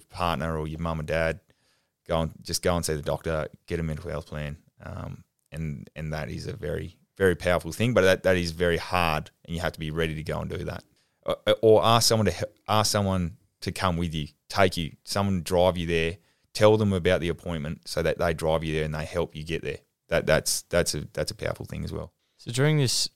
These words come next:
Speaker 2: period, did you ever feel like you had to put on an act in certain environments and, and pretend you're okay when you weren't? And, and how did that, how did that make you feel to have to be someone you, you weren't at that time?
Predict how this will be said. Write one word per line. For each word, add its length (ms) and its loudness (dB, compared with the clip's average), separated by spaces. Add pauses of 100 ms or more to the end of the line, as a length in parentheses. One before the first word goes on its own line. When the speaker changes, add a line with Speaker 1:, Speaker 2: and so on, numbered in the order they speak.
(200)
Speaker 2:
period, 420 -2 (400)
did 180 -8
you 100 -2
ever 120 -4
feel 220 -2
like 200 0
you 80 -4
had 220 -2
to 460 0 (340)
put 160 -2
on 140 2
an 100 -2
act 440 -6 (460)
in 140 -6
certain 380 0 (120)
environments 680 -2
and, 220 -8 (440)
and 280 -10
pretend 460 -4
you're 240 -2
okay 380 0
when 160 -4
you 120 -6
weren't? 220 -4
And, 320 -8
and 140 -8
how 160 0
did 140 -8
that, 220 -4 (140)
how 120 -4
did 80 -8
that 140 -6
make 240 -8
you 40 -14
feel 260 -8
to 200 -6
have 220 -14
to 180 -6 (380)
be 240 0 (100)
someone 360 -4
you, 180 -6
you 160 -6
weren't 280 -6 (140)
at 140 -10
that 160 -8
time? 320 -8